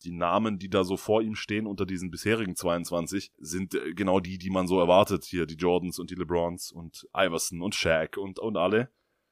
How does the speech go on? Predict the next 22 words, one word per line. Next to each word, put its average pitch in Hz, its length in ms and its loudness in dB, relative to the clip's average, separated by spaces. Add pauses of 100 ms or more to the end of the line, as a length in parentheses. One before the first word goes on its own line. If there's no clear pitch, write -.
(280)
Giannis 113 340 6
ist 120 100 -2
mit 131 140 2
dabei, 127 260 8
Jason 113 280 0
Tatum 147 280 6
ist 95 120 0
mit 92 140 -2
dabei 87 360 4
von 92 160 -6
zweitausendzweiundzwanzig 95 1000 -4
und 95 160 -6
Luka 110 220 -2
hat 123 80 -2
ja 127 80 4
jetzt - 160 2
noch 85 60 -4
mindestens 82 420 -8
ein 78 220 -6
Game. 78 280 -4 (180)
Also, 82 440 0
ähm, 80 400 -6